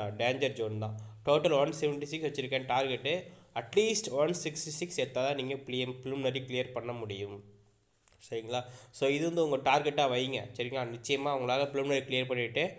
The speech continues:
அடுத்து வந்து மெயின்ஸ் கிளியர் பண்ணிட்டா, நீங்க ஆட்டோமேட்டிக்கா டூ ஏல ஜாயின் பண்ணிட்டு போயிட்டே இருக்கலாம். So நிச்சயமா உங்க டார்கெட் வைங்க. அதுக்கு இப்ப தமிழ் வந்து நைன்ட்டி த்ரீ அப்படின்னா,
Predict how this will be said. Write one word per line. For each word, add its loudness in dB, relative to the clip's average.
அடுத்து 4
வந்து 4
மெயின்ஸ் 2
கிளியர் 2
பண்ணிட்டா, 0
நீங்க 0
ஆட்டோமேட்டிக்கா 0
டூ -2
ஏல 2
ஜாயின் 0
பண்ணிட்டு -6
போயிட்டே -4
இருக்கலாம். -4
So -2
நிச்சயமா -2
உங்க -2
டார்கெட் -4
வைங்க. -4
அதுக்கு -2
இப்ப -8
தமிழ் 0
வந்து -2
நைன்ட்டி -2
த்ரீ 2
அப்படின்னா, -2